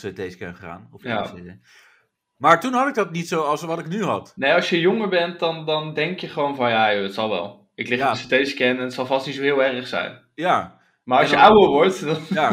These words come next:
Speaker 2: <laughs> dan word je ook een beetje hypochonderd, heet, is
Speaker 1: Ja.
Speaker 2: dat toch? Dan word je,
Speaker 1: Ja.
Speaker 2: dan denk je, "Ja, ik heb kanker." <laughs> Ja, ik
Speaker 1: Ja,
Speaker 2: heb het.
Speaker 1: precies. Ja.
Speaker 2: Daarom google ik ook nooit meer wat ik heb.
Speaker 1: Nee.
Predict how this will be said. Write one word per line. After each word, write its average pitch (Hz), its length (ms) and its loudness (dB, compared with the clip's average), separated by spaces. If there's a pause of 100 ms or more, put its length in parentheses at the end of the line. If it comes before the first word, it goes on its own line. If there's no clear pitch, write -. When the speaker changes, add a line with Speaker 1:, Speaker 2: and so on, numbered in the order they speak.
Speaker 2:
<laughs> 190 120 -8
dan 208 120 0
word 190 180 4
je 190 60 2
ook 190 140 4
een 170 60 -4
beetje 170 280 2
hypochonderd, 170 800 0
heet, 120 200 2
is 123 60 -2
Speaker 1:
Ja. 180 200 6
Speaker 2:
dat 107 80 -6
toch? 214 220 -2
Dan 180 80 0
word 170 200 0
je, 180 60 -2
Speaker 1:
Ja. 147 240 4 (280)
Speaker 2:
dan - 100 -4
denk 156 140 6
je, 151 60 4
"Ja, 135 80 6
ik 135 140 -2
heb 123 140 -2
kanker." 123 480 -6 (180)
<laughs> - 160 -20
Ja, 180 360 6
ik 156 100 4
Speaker 1:
Ja, 156 80 2
Speaker 2:
heb 170 140 6
het. - 40 -2 (120)
Speaker 1:
precies. 170 440 -4
Ja. 143 380 0 (160)
Speaker 2:
Daarom 165 300 4
google 220 240 4
ik 165 120 2
ook 151 140 2
nooit 175 180 0
meer 175 100 -2
wat 147 140 -4
ik 147 60 -8
heb. 151 320 -2 (340)
Speaker 1:
Nee. 131 360 -4